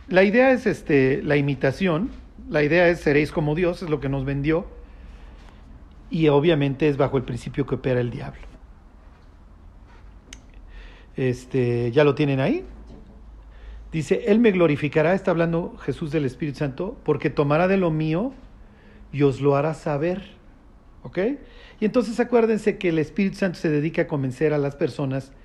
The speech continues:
de pecado para que se arrepientan. Dice, "De pecado por cuanto no creen en mí". Y entonces esto es lo que hace el falso profeta. Lleva a las personas a que adoren <clears throat> a la bestia y a su imagen. ¿Ok?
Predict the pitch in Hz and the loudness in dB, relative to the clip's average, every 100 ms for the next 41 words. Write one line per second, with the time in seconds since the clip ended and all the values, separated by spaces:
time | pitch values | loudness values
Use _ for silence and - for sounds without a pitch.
0 | - - - 170 180 190 160 131 143 143 | -20 -20 -8 -2 2 2 2 0 0 0
1 | 131 - 180 208 277 311 220 175 160 180 | -2 0 2 2 0 0 0 -2 -4 -6
2 | 131 151 175 185 190 139 131 123 135 165 | -4 -4 0 0 0 -4 -4 -4 -4 -2
3 | 208 226 247 302 339 - - - - - | 0 2 2 2 -2 -8 -20 -20 -20 -8
4 | 190 196 240 247 247 247 233 233 208 214 | -2 2 2 2 -2 -4 -4 -2 0 -2
5 | 214 202 202 196 160 175 165 165 143 156 | -2 -6 -4 -6 -6 -8 -6 -6 -4 -4
6 | - 165 - 143 139 113 196 214 226 180 | -4 -6 -6 -10 -8 -2 2 2 2 0
7 | 147 - 170 139 - 175 139 147 - - | -4 -4 -4 -4 -4 -4 -4 -6 -10 -20
8 | - - - - 165 151 151 143 151 175 | -20 -20 -20 -6 -4 -2 0 0 2 2
9 | 160 147 196 - - 180 175 135 - - | 2 0 -4 -12 -6 -2 -2 -4 -8 -20
10 | - - - - - 147 151 151 196 190 | -20 -20 -20 -20 -2 2 4 6 4 2
11 | 160 143 170 - - 131 139 127 - 156 | -2 0 0 -6 -12 -4 -2 -2 -6 -6
12 | 160 170 214 214 - 135 101 - - - | -4 -2 0 -2 -4 -8 -8 -16 -20 -20
13 | - - - - - - | -20 -20 -20 -20 -14 -2